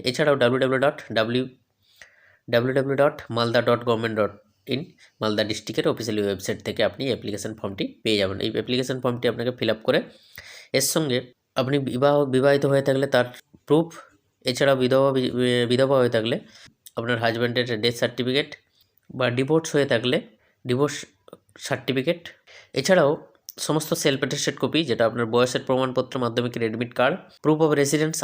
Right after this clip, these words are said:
আধার কার্ড, বড় আধার কার্ড বা ভোটার কার্ড বা রেশন কার্ড, এছাড়াও মার্কশিট, মাধ্যমিক বা তার সমতুল্য পরীক্ষার উত্তীর্ণর কাস্ট সার্টিফিকেটের ডকুমেন্টস, যেটা অবশ্যই এসডি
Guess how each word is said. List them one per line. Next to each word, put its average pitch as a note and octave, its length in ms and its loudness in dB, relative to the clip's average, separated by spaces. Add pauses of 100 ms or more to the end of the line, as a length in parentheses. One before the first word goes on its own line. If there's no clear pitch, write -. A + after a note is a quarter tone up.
আধার B2+ 200 0
কার্ড, C3+ 220 2
বড় B2+ 120 4 (120)
আধার B2+ 140 0
কার্ড C3 240 0
বা B2 80 0
ভোটার A#2+ 240 -2
কার্ড B2 220 -2
বা B2 60 4
রেশন A2+ 280 -2
কার্ড, C3+ 200 0 (120)
এছাড়াও A#2 260 0 (100)
মার্কশিট, A2 400 -2
মাধ্যমিক A2+ 400 -4 (100)
বা A2 80 2
তার A#2 120 -2
সমতুল্য A2+ 460 -6 (100)
পরীক্ষার A2+ 380 -2
উত্তীর্ণর A2 400 -6 (1200)
কাস্ট C#3 180 2
সার্টিফিকেটের D#3+ 580 2 (560)
ডকুমেন্টস, D3 440 0 (580)
যেটা B2+ 280 2
অবশ্যই C3 280 0
এসডি A2+ 180 -2